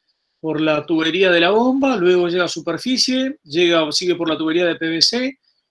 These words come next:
y el caudal de entrada al sistema es el mismo que el de salida. Lo que vos me estás diciendo es que tenés una pérdida de carga, esa pérdida de carga que tenés,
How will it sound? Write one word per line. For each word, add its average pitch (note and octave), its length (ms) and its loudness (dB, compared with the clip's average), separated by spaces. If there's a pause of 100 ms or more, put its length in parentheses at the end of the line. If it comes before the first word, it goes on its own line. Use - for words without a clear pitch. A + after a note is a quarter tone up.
(140)
y E3 140 -2
el E3 140 -2
caudal G3 420 -2
de F#3+ 80 -2
entrada G3+ 400 -2
al F#3 80 0
sistema A#3 380 -4
es F#3 100 -4
el E3+ 100 -2
mismo F#3 280 -6
que D3+ 80 -6
el D3 60 -6
de D3 120 -6
salida. D#3 680 -6
Lo C3 180 -20
que D3 100 -14
vos G3+ 160 -4
me A3+ 80 -4
estás A3 160 0
diciendo B3 380 -2
es - 280 0 (240)
que D#3 120 -10
tenés E3+ 260 -4
una F#3+ 180 -4
pérdida G3 460 2
de F3 120 2
carga, A#3 600 2 (360)
esa E3 300 -8
pérdida F#3 300 2
de E3 80 -2
carga G3 300 0
que D#3 100 -6
tenés, A3 600 -4